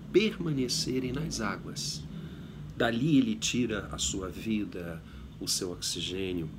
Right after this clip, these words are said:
o seu alimento. Imaginemos que os peixes resolvessem sair das águas e montassem suas casas nas árvores. <clears throat> O que iria acontecer? Eles morreriam. Exatamente isso, o homem.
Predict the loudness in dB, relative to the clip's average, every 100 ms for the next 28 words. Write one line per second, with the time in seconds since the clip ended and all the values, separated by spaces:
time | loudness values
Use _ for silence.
0 | -8 -4 -2 0 -2 -2 -6 -10 -12 -10
1 | -10 -10 -10 -12 -12 -12 2 6 8 8
2 | 8 6 6 2 0 2 6 8 8 2
3 | 2 0 2 2 4 4 4 0 -6 -14
4 | -16 -12 0 2 4 4 6 4 4 0
5 | -2 -2 -2 -4 0 0 0 -4 -10 -18
6 | -18 -18 -18 -20 -4 0 2 2 2 4
7 | 4 0 -4 -4 -2 -2 -2 0 2 0
8 | 0 0 0 -8 -16 -16 -12 -4 -2 0
9 | -2 -6 -8 -8 -6 -8 2 6 6 6
10 | 2 -6 0 2 2 0 -2 -6 -2 0
11 | 2 2 -2 -12 -16 -16 -18 -18 -18 -10
12 | -8 -6 -4 -4 -4 -6 -6 -10 -16 -18
13 | -20 -20 -20 -20 -20 -20 -14 -8 -4 -2
14 | -2 -2 -2 -2 -2 -2 -4 -4 -10 -10